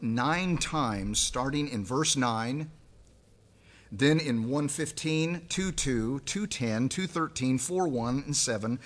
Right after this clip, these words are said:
five two and six four. My love. Now notice what else he says. Ladies, you're gonna love this. He compares her to a company of horses in Pharaoh's chariots, right? Yeah, how many of you girls wanna hear that one?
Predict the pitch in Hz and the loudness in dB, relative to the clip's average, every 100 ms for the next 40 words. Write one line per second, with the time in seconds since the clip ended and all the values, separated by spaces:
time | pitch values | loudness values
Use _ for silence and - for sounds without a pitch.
0 | - - 147 156 156 160 147 - - - | -10 -2 0 2 0 -2 0 0 -2 -4
1 | - 180 92 - - 104 107 120 127 135 | -10 -8 -10 -12 -12 -4 0 2 2 0
2 | 147 156 - - - - - 117 151 92 | -2 -6 -16 -20 -20 -18 -8 -4 -2 -4
3 | 76 - - - - - - - - - | -10 -14 -14 -10 -8 -8 -12 -14 -14 -18
4 | - - - - - - - - - - | -20 -20 -20 -20 -20 -20 -20 -20 -20 -20
5 | - 107 127 208 208 - - 180 - 113 | -8 -2 2 2 2 -2 -4 -4 -2 -2
6 | - 151 104 82 110 147 156 117 117 117 | -2 -2 -2 -4 -2 0 0 -2 -4 -2
7 | 147 120 117 95 - - - - 139 135 | -2 -2 -4 -4 -4 -8 -8 -2 0 2
8 | 151 208 196 196 202 156 127 - 208 220 | 6 6 6 6 4 4 2 2 2 2
9 | 226 185 139 - 208 196 131 107 110 107 | 2 0 -2 2 6 6 4 0 -4 0
10 | 156 160 160 185 - 180 156 104 95 - | 2 2 2 -4 -4 -4 -4 -4 -10 -10
11 | 123 156 - - - - - - - - | -8 -10 -12 -20 -18 -18 -14 -14 -12 -12
12 | - - - - - - - - - - | -12 -16 -14 -10 -10 -10 -18 -16 -16 -14
13 | - 123 127 196 190 175 170 185 170 160 | -4 2 6 6 6 4 6 6 8 8
14 | 151 156 151 151 110 | 8 8 8 6 2